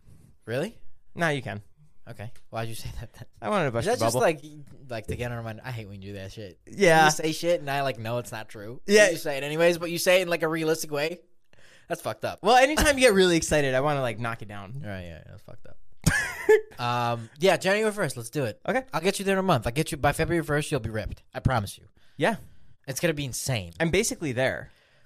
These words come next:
Speaker 1: Believe me, that last layer of fat is the hardest layer of fat to rip, to burn off.
Speaker 2: I hike three times a day.
Speaker 1: It doesn't matter. Your,
Speaker 2: I,
Speaker 1: your diet needs
Speaker 2: I work
Speaker 1: to be,
Speaker 2: out.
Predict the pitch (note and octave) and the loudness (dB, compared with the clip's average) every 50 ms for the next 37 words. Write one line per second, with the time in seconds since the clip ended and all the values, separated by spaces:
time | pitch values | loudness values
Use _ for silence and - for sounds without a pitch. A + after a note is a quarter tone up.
0 | - - - _ _ _ D#3 B2+ C#3+ C#3+ D3+ E3 F3+ E3+ F#3+ G3+ A3 A3+ E3 D3+ | -20 -20 -20 _ _ _ -6 -4 -2 0 0 0 -2 -2 -4 -4 -4 -2 2 2
1 | D3 D3+ C#3+ C3+ B2 B2 C3 D3 E3 - - D#3 D3 C#3+ C#3+ C3 B2 - - B2 | 2 2 2 0 -2 0 0 0 0 -2 -2 -2 -2 -2 -2 -2 -4 -4 -4 -4
2 | A2+ A#2 C#3 D#3+ - - _ _ _ _ _ _ _ - B2+ B2 G2+ F#2+ G2 A2 | -2 -2 -2 -4 -6 -12 _ _ _ _ _ _ _ -4 -2 -2 -2 -4 -6 -4
3 | C3 B2 B2 A#2 A2 G2+ G2 - - G#2+ G2+ G2 G2 F#2 - - G#2 F2+ F2+ - | -2 -2 -2 -2 -4 -6 -8 -10 -10 -10 -10 -8 -10 -10 -10 -10 -12 -12 -12 -14
4 | F#2+ F#2+ F#2+ - _ _ - A#2+ A2 G#2 G2+ F#2+ - F2 F#2 G#2 G#2 F#2+ F#2 F2 | -14 -14 -16 -16 _ _ -8 -6 -6 -6 -6 -8 -10 -10 -10 -10 -10 -10 -12 -14
5 | - - - - - E3 F3+ G#3 G#3+ G#3 - F#3 F3+ F3 F3 E3+ D#3 D3 C#3 C#3 | -16 -14 -10 -4 -4 -2 0 0 -2 -2 -2 -4 -2 0 0 0 0 0 -2 -2
6 | B2+ C3 B2 G#2 D#2+ D2+ B2 B2+ A#2+ G#2+ G2+ G2 E2 D2+ F#2 G2 - - - - | -2 -2 -2 -2 -2 -4 -6 -8 -8 -10 -12 -12 -12 -14 -16 -18 -20 -20 -20 -8
7 | - - C3+ C#3+ C3 C3+ C3+ D3+ D3 A#2+ C3+ B2 C3+ C#3+ D#3 D3+ - - D#3 D#3 | -4 0 0 0 0 0 -2 -4 -2 0 0 0 2 2 0 0 2 2 4 6
8 | D#3+ F3 F3 D3+ E3 D#3 C#3+ A#2 F#2+ - | 6 6 6 6 4 4 4 2 0 -4